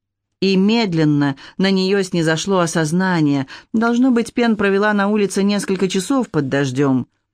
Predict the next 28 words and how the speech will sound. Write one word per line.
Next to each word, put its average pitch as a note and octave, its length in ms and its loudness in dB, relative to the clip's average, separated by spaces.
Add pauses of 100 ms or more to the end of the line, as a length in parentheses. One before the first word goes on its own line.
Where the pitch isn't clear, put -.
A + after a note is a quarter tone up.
(320)
А D3 140 -8
что, - 240 -4
если A#3+ 320 0
мать E3 420 0 (220)
заперла G#3 640 0
черный F3+ 400 0
выход F3+ 340 -2
на E3 140 0
ключ G3+ 340 -2 (180)
после G3 300 -2
возвращения F#3+ 720 0
Нетрис? D3+ 560 -2 (540)
Так F3+ 140 0
что - 200 -4
Пен F#3 360 -2
пришлось D#3+ 480 -2 (160)
стучать F#3+ 420 -2
в - 60 -16
парадную E3 500 2
дверь A#3+ 300 0 (180)
и A#3 80 0
быть A#3+ 240 2
готовой B3+ 480 2
держать A3+ 420 0
ответ A3 360 0
за G3 80 0
свои G#3+ 260 0
действия. F#3+ 580 -2